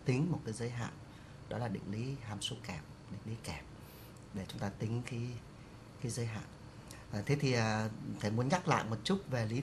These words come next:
thuyết của bài học trước một tí thôi. Đó là khi mà chúng ta cho x dần về không thì chúng ta có những cái đại lượng tương đương khá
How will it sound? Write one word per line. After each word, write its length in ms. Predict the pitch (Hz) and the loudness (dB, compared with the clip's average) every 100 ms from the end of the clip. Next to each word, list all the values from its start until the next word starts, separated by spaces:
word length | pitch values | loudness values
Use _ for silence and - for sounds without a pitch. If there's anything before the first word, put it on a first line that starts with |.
| 143 | 2
thuyết 240 | 180 196 | 2 2
của 100 | - | 0
bài 140 | 98 92 | -2 -2
học 120 | 92 - | -6 -4
trước 160 | - 185 | 0 0
một 80 | - - | -2 -2
tí 140 | 131 156 - | 0 2 0
thôi. 120 | 123 - - - - - - - - - - - - | -6 -10 -14 -14 -12 -12 -12 -12 -14 -12 -14 -8 0
Đó 100 | 127 | 6
là 220 | 156 139 | 10 10
khi 360 | 110 - 147 135 | 8 6 6 8
mà 220 | 131 113 | 6 4
chúng 180 | - 139 | 4 2
ta 140 | 139 120 - | 4 2 4
cho 420 | 135 123 117 117 - - - - | 6 8 8 4 0 -12 -14 2
x 80 | 175 - | 2 2
dần 340 | 120 131 113 104 | 4 6 6 4
về 300 | 117 107 95 95 | 2 2 0 2
không 240 | - 127 - - - - - - | 6 6 4 -10 -14 -14 -14 -8
thì 160 | - 107 | 0 0
chúng 120 | - 120 | 2 0
ta 180 | 123 - | 0 0
có 260 | 117 101 117 | 2 2 4
những 200 | 131 120 127 | 2 0 -2
cái 160 | 120 120 127 - | -2 -4 -4 0
đại 180 | 98 - | 0 2
lượng 200 | 117 117 - | 0 0 -2
tương 200 | 117 113 | 0 0
đương 180 | 110 101 | -2 -4
khá 220 | - 113 | -4 -2